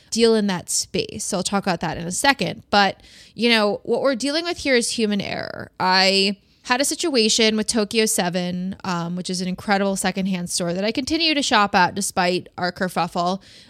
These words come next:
uh, in New York City. And they unknowingly sold me a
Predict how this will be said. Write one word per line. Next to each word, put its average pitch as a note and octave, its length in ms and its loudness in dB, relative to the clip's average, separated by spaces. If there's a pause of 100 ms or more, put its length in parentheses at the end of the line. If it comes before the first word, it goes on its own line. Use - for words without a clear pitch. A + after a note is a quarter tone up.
(120)
uh, F#3+ 240 4
in G#3+ 120 -2
New G#3+ 80 0
York G#3+ 240 0
City. F#3+ 480 2
And F#3+ 580 -4 (120)
they G3+ 300 -2 (120)
unknowingly B3 920 2
sold G#3 400 0
me G3 320 -2
a F3+ 500 -2